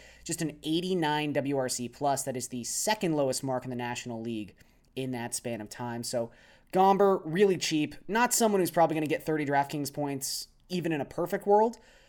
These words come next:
But at six thousand six hundred, he can reach three X value just by getting to twenty DraftKings points, which I think he can do against the Marlins. Okay, let's talk some stacks. We're gonna start with the obvious one and then maybe try to, like, circumvent the norm,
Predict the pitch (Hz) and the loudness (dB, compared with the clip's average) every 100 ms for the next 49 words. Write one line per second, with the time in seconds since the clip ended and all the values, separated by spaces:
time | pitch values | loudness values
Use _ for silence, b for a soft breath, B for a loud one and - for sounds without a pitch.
0 | b 135 160 156 147 214 208 214 190 165 | b 2 4 6 4 0 6 8 6 4
1 | 165 156 170 147 135 135 151 147 - 147 | 0 0 0 -2 -2 -4 -4 -4 -4 -2
2 | 135 123 - 120 120 110 127 131 123 120 | -2 -2 -2 -2 -2 -6 -8 -4 -4 -6
3 | 113 - - 196 160 120 117 - 120 - | -10 -10 0 2 2 0 -2 -4 -10 -10
4 | 117 107 - - b b 135 139 131 156 | -10 -10 -12 -16 b b -6 -4 -4 -6
5 | 143 156 147 131 120 123 120 117 120 117 | -6 -4 -4 -4 -4 -2 -2 -2 -6 -8
6 | 110 - - 117 123 120 104 135 170 135 | -8 -8 -8 -2 0 0 -2 -2 0 0
7 | 135 202 202 175 - - 165 143 107 - | 4 4 6 2 -2 0 2 2 0 -6
8 | - b b b b 175 202 - - 254 | -10 b b b b -2 0 2 8 12
9 | 262 240 196 165 160 196 226 226 233 226 | 12 10 4 6 8 8 6 4 4 4
10 | 226 185 170 160 156 175 175 180 185 165 | 4 2 0 0 2 2 2 2 4 6
11 | 147 143 139 - - 190 185 180 156 170 | 6 4 2 -2 2 2 2 0 0 -2
12 | 156 139 135 143 135 117 107 | -2 -4 -2 -2 -2 -4 -8